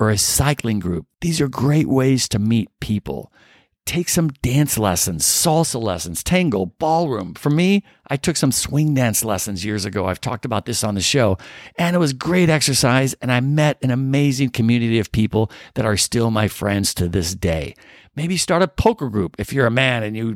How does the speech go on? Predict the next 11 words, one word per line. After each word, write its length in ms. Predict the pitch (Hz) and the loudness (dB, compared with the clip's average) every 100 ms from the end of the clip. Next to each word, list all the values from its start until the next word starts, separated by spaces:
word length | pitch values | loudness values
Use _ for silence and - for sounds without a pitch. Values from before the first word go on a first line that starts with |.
| - | -4
like 320 | 107 170 - | -2 -2 0
poker, 440 | 196 220 - - - - - - | 0 2 0 -8 -10 -20 -20 -8
but 160 | - 120 | -6 -4
just 360 | - 185 190 - _ - | 0 0 0 -4 _ -4
get 180 | 143 | 0
out 240 | 165 160 147 | 2 0 0
in 200 | 151 156 | 0 0
the 60 | |
community 680 | 156 - 123 107 101 104 101 - | -2 2 2 4 2 2 0 -2
and 180 | 98 87 | -4 0
be 280 | 98 90 | 0 0